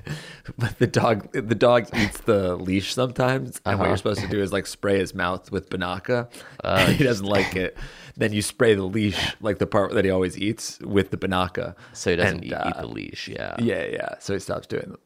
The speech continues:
Speaker 1: that. But
Speaker 2: Yeah,
Speaker 1: I was
Speaker 2: dogs
Speaker 1: curious.
Speaker 2: are
Speaker 1: I
Speaker 2: afraid.
Speaker 1: almost, I almost sprayed some in my mouth.
Speaker 2: Yeah, it's
Speaker 1: 'Cause it's
Speaker 2: been,
Speaker 1: been a
Speaker 2: that
Speaker 1: minute
Speaker 2: used to
Speaker 1: since
Speaker 2: be
Speaker 1: I
Speaker 2: like,
Speaker 1: had Binaca.
Speaker 2: like, I remember the
Speaker 1: Yeah.
Speaker 2: nineties had spray deodorant. They has to, like, spray your hair.
Speaker 1: Mm-hmm.
Speaker 2: A
Speaker 1: It was
Speaker 2: lot
Speaker 1: a
Speaker 2: of
Speaker 1: major
Speaker 2: sprays.
Speaker 1: aerosol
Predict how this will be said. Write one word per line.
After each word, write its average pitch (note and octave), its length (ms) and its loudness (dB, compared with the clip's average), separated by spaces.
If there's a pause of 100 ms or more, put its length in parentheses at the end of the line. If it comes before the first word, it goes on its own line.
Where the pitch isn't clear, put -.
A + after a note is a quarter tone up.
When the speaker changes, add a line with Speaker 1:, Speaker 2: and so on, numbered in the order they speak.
(140)
Speaker 1:
that. - 260 -10 (500)
But G#2 120 0
Speaker 2:
Yeah, G#2 40 4
Speaker 1:
I G#2+ 40 8
was A#2 100 6
Speaker 2:
dogs F#2 100 2
Speaker 1:
curious. B2 180 6
Speaker 2:
are A2 40 4
Speaker 1:
I A2+ 60 8
Speaker 2:
afraid. A#2 100 4
Speaker 1:
almost, C3 420 4
I - 60 4
almost A#2+ 340 4
sprayed G2 300 0
some F2+ 200 -6
in F2+ 120 -8
my F#2 160 -6
mouth. F2 400 -10 (600)
Speaker 2:
Yeah, G#2 120 2
it's F2 80 0
Speaker 1:
'Cause F#2+ 80 0
it's G2+ 60 4
Speaker 2:
been, - 80 4
Speaker 1:
been B2 120 4
a G2 40 2
Speaker 2:
that F#2 60 -2
Speaker 1:
minute A2 200 6
Speaker 2:
used D#3 140 0
to F#3 80 2
Speaker 1:
since - 20 0
Speaker 2:
be - 60 6
Speaker 1:
I G#2 120 8
Speaker 2:
like, F#2+ 160 2
Speaker 1:
had - 0 -
Binaca. F2+ 680 -4 (800)
Speaker 2:
like, - 160 0
I A2 40 6
remember C#3 240 4
the G#2 100 4
Speaker 1:
Yeah. G2 160 4
Speaker 2:
nineties F#2+ 240 -2
had F#2 160 -2
spray C#2 400 -4
deodorant. G#2+ 720 2
They - 120 -4
has F#2 240 -6
to, - 80 -10
like, - 180 -10
spray - 420 -6
your C#2+ 180 -6
hair. G2+ 600 -2
Speaker 1:
Mm-hmm. F2+ 260 -6 (340)
Speaker 2:
A A#2+ 60 0
Speaker 1:
It A#2 40 2
was A2+ 60 4
Speaker 2:
lot G#3 100 6
Speaker 1:
a - 20 4
Speaker 2:
of C#3 80 2
Speaker 1:
major C3+ 240 4
Speaker 2:
sprays. A2+ 200 6
Speaker 1:
aerosol G2+ 600 4